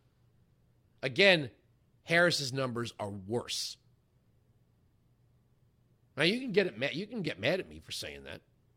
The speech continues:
but it's true. They keep failing. And if Christmas and Hanukkah are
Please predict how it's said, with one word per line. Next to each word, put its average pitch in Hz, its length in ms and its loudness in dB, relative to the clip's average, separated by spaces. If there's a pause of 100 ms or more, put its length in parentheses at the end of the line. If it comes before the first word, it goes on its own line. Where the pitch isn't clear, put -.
(420)
but 101 120 -8
it's - 80 -16
true. 170 320 -12 (1400)
They 170 100 8
keep 156 300 -4
failing. 160 380 -4 (1700)
And 185 300 6
if 185 420 2 (920)
Christmas - 840 0 (600)
and 87 120 -12
Hanukkah 202 580 0 (1400)
are 160 240 6